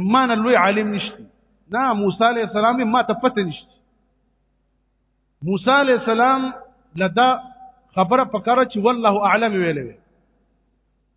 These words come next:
هغې ما ته پته نشته، نو الله ته دا ما ته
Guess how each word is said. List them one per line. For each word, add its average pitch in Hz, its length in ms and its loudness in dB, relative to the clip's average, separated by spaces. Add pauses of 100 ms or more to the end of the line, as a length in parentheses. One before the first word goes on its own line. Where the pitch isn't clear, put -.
(120)
هغې 208 300 0
ما 277 120 2
ته 233 200 -2
پته 240 220 0
نشته، 233 300 -4
نو 175 200 -4
الله 240 320 0
ته 202 60 -2
دا 185 160 0
ما 214 240 0
ته 240 120 -4